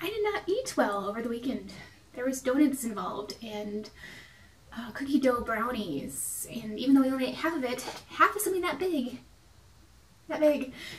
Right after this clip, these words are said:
is not exactly small. <clears throat> And I ate right up to the limit of all my calories both Saturday and Sunday 'cause I was just hungry, and I think it was the donuts' fault because it got my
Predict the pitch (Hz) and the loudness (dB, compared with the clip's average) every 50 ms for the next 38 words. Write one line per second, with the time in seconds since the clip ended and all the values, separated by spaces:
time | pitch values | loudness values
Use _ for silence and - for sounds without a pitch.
0 | - - - - - - 277 294 294 294 269 285 277 269 320 359 403 427 415 415 | -16 -20 -20 -20 -8 0 2 4 4 4 6 8 8 8 8 6 2 2 0 0
1 | 415 - - 359 359 - 370 359 339 330 330 330 339 - - - - - - - | 0 0 -2 -4 -4 -2 0 4 6 6 6 4 2 -2 -12 -20 -20 -14 -8 -4
2 | - 330 330 294 240 208 - - - - - - - - - - - - - - | 0 2 2 2 2 -2 -6 -12 -18 -20 -20 -20 -20 -20 -20 -20 -20 -8 2 6
3 | 320 330 277 - - - - - - - - - - - - - - - - - | 6 6 6 6 0 -10 -12 -12 -12 -12 -12 -16 -20 -20 -20 -20 -20 -20 -20 -20
4 | - - - - - - - - - 254 247 240 240 240 240 240 240 233 247 262 | -20 -20 -20 -20 -20 -20 -20 -10 -8 -6 -6 -6 -6 -8 -8 -10 -10 -10 -10 -10
5 | 247 - - - - - - - - - - - - - - - - - - - | -10 -14 -20 -20 -20 -20 -20 -20 -20 -20 -20 -20 -20 -20 -20 -20 -20 -20 -20 -20
6 | - - 247 247 254 - 269 262 - - 247 - 240 240 254 254 254 254 254 - | -18 -12 -10 -6 0 2 2 2 2 -2 -6 -6 2 4 6 6 6 6 2 0
7 | - 247 220 214 208 214 208 196 196 - 208 202 190 185 - - - 208 190 196 | -4 -4 -2 2 2 4 2 2 0 -4 -4 -4 -4 -4 -6 -8 -10 -10 -10 -10
8 | - - 214 208 208 208 214 214 208 - - 220 208 - - - 214 196 208 214 | -8 -6 -4 -2 0 0 0 0 0 -2 -4 -6 -4 -4 -6 -6 -4 -2 0 0
9 | 208 214 214 220 233 233 - - - - - - 208 220 214 240 254 247 - - | 0 0 0 -2 -6 -6 -8 -8 -8 -6 -6 -4 -4 -2 -4 -4 -6 -8 -8 -8
10 | - - - - - - - - - - 269 247 - 214 208 247 - - 285 269 | -8 -8 -8 -8 -8 -8 -8 -6 0 2 4 4 4 2 0 -2 -4 -4 -2 -2
11 | 302 311 - - 370 392 403 311 - - - - - - - - 262 254 269 269 | -2 -2 0 0 0 -2 -2 -4 -6 -6 -6 -6 -6 -6 -8 -10 -8 -6 -6 -4
12 | 277 269 285 - - 302 294 277 277 269 254 - - - | -4 -4 -6 -4 -4 -2 0 2 2 2 2 0 -4 -8